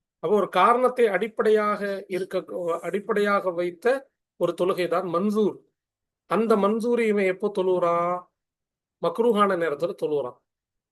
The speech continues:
அப்படின்னா, இது வந்து சஹீஹாக ஆயிரும், இருந்தாலும் மக்ரூஹாக இருக்கும். தொழுகை கூடிரும், இருந்தாலும் மக்ரூஹ். வரக்காத்தை தவாஃபி. ரக்காத்தைனி, நூன்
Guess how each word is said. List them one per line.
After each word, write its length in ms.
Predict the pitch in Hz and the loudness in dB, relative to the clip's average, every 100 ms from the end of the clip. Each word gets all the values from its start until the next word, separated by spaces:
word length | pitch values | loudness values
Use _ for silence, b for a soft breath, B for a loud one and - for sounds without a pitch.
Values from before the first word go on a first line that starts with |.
| - | -8
அப்படின்னா, 760 | 160 156 139 135 143 147 147 _ _ _ _ _ | -4 -2 -2 -2 -2 -2 -6 _ _ _ _ _
இது 180 | - 156 | -8 -2
வந்து 280 | 165 165 214 | 0 0 -2
சஹீஹாக 680 | 208 170 156 214 185 190 175 | -2 -2 0 0 2 2 2
ஆயிரும், 520 | 151 180 214 165 170 | 0 0 0 -2 -4
இருந்தாலும் 480 | - 175 190 165 196 | -6 -6 -2 -4 -4
மக்ரூஹாக 500 | 165 185 175 147 147 156 | -8 -8 -8 -6 -10 -12
இருக்கும். 260 | 127 - _ _ _ _ _ _ _ _ _ _ _ - | -16 -18 _ _ _ _ _ _ _ _ _ _ _ -4
தொழுகை 320 | 160 190 220 | -2 2 0
கூடிரும், 480 | 220 190 160 160 196 | 2 0 0 -2 -4
இருந்தாலும் 420 | 165 170 147 196 | -4 -2 -2 -4
மக்ரூஹ். 320 | 139 - - - _ _ _ _ _ - | -8 -10 -12 -14 _ _ _ _ _ 0
வரக்காத்தை 1160 | 156 202 233 247 220 208 208 202 185 196 233 - - | 2 4 4 6 6 2 2 0 2 -2 -8 -12 -4
தவாஃபி. 1080 | 170 160 175 180 170 165 - 143 139 127 110 _ _ _ _ - | 0 2 2 2 2 -2 -8 -14 -12 -14 -14 _ _ _ _ -8
ரக்காத்தைனி, 840 | 135 170 156 147 165 180 190 208 202 | -2 2 2 2 2 2 2 0 0
நூன் 500 | 160 175 160 143 | -2 -2 -4 -8